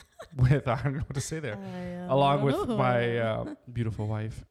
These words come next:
Speaker 2: Andrea.
Speaker 1: Mm-hmm.
Speaker 2: And in this podcast, we talk about people that do really cool and interesting shit and, um, people that inspire us to want to do cool and interesting shit in our lives as well, too.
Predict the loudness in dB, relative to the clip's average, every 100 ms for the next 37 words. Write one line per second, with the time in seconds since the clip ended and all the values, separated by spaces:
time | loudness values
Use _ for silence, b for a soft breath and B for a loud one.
0 | _ -6 -4 -2 -2 -2 -6 -12 -18 -20
1 | -12 -4 -2 -2 -2 -4 -6 -4 -4 -4
2 | -4 -6 -4 -6 -4 -4 -2 -2 -2 -2
3 | -4 -10 -8 -6 -4 -4 -4 -2 -2 -4
4 | -6 -4 -2 -2 -2 -2 0 2 2 -2
5 | -4 -4 -2 -4 -4 -6 -6 -8 -10 -10
6 | -6 -4 -4 -4 -2 -2 -4 -6 -6 -2
7 | -2 -2 -4 -6 -6 -6 -8 -10 -8 -4
8 | -2 -2 -4 -4 -6 -6 -8 -8 -12 -16
9 | -16 -8 -6 -4 -2 -2 2 0 0 -4
10 | -4 -4 -8